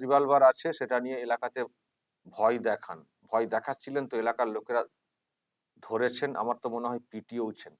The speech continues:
যা দেখতে পাচ্ছি ওনার অবস্থা। সার্ভিস রি-, রিভলভার নিয়ে ওখানে ভয় দেখানো, ভয় দেখানো।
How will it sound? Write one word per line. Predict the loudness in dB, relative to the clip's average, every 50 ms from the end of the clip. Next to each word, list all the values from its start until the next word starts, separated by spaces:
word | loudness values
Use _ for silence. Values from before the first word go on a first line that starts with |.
| _ _ _ _ _ _ _ _ _ _
যা | -6 -4 -4
দেখতে | -4 -4 -6 -6 -6
পাচ্ছি | -6 -6 -4 -6 -6
ওনার | -6 -4 -4 -4
অবস্থা। | -4 -4 -6 -10 -14 -16 _ -20 -20 _ _ _ _ _ _ _ _ _ _ _ _ _ _ _ _ _ _ _ _ _ _ _ _ _ _ _ _ _ -20
সার্ভিস | -8 -4 -4 -2 -2 -4 -6 -6 -8 -10
রি-, | -12 -10 -8 -4
রিভলভার | -2 0 0 0 0 -2 -2 -2
নিয়ে | -6 -10 -12
ওখানে | -12 -12 -12 -12 -12 -14 _ _ -12 -4
ভয় | -2 -2 0 0
দেখানো, | 0 -2 -2 -2 -6 -6 -8 -10 -14 _ _ _ _ _ _ _ _ _ _ _ _ _ _ _ _ _ _ _ _ _ _ -4
ভয় | 2 2 2 4 4
দেখানো। | 4 2 2 2 0 -2 -2